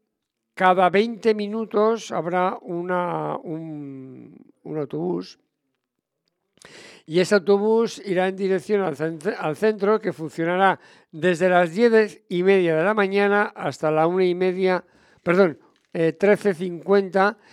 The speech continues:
y desde las trece, desde las quince y, eh, treinta hasta las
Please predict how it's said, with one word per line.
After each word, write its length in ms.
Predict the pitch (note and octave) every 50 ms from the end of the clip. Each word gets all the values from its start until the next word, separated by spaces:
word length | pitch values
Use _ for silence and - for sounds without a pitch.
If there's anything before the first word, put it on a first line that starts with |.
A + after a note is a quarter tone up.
| - - - _ _ _
y 120 | G3 G#3
desde 320 | G#3 A3+ G#3+ F3+ F3 G3+
las 320 | F#3+ F#3 F3+ E3+ - - _
trece, 640 | - A3 A#3 A#3 F3+ - G3 E3 C#3+ - - _ _ _ _ _ _ _
desde 320 | - C#3+ E3 F3 D#3+ F3+ F3+
las 200 | F3 F3 D#3 -
quince 640 | - B3 B3+ A#3 E3 - - E3 D3+ - - - _ _ _ _
y, 240 | D4+ G3 D#3 E3 G3
eh, 480 | F#3+ D#3 D3 D3 D3 D3 D3 D3 D3+ D3
treinta 600 | - F#3+ A3 A3+ A#3 A3 F#3+ A3+ B3 B3+ A#3 - - - - - - _ _ _
hasta 420 | - G3+ G#3 F#3+ - - A3 A3
las 420 | A3 A3 G#3+ A3 A3 - - -